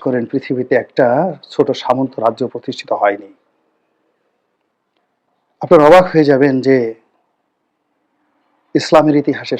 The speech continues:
সবচেয়ে যাকে জিন্দাওলি বলা হয়, আওরঙ্গজেব।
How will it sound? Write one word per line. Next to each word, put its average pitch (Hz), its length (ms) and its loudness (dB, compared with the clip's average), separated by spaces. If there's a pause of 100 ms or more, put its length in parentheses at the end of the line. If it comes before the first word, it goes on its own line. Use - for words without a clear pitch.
(140)
সবচেয়ে 170 360 -2
যাকে 127 220 -2
জিন্দাওলি 113 480 0
বলা 95 200 -2
হয়, 101 180 -6 (1160)
আওরঙ্গজেব। 139 520 2